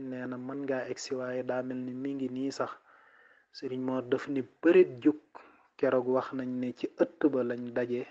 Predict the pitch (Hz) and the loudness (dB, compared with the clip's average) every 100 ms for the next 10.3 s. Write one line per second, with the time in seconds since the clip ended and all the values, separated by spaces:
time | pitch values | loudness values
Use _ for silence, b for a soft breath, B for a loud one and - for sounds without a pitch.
0 | - 139 120 117 117 120 120 123 _ _ | -14 -10 -8 -8 -8 -10 -10 -10 _ _
1 | _ _ 156 123 120 120 120 120 123 - | _ _ -10 -6 -6 -8 -10 -10 -12 -16
2 | 262 _ _ _ _ _ _ _ _ _ | -20 _ _ _ _ _ _ _ _ _
3 | 147 120 131 131 - 127 123 123 - 123 | -4 4 6 6 4 -2 -2 -4 -6 -8
4 | 123 123 139 135 131 - _ _ _ _ | -8 -6 -6 -6 -10 -14 _ _ _ _
5 | 131 - - _ - 127 123 135 120 - | -20 -20 -20 _ -16 -12 -8 -6 -6 -4
6 | 123 - 131 123 - 123 127 - _ 135 | -4 -2 -4 -6 -6 -4 -4 -8 _ -20
7 | - 127 123 120 135 135 - 139 - - | -16 -12 -10 -10 -8 -10 -2 -2 -2 -6
8 | 123 123 123 123 120 120 123 123 - B | -10 -8 -8 -6 -6 -8 -10 -12 -16 B
9 | B B B B B B _ 139 123 123 | B B B B B B _ -6 -4 -2
10 | 123 123 | -4 -4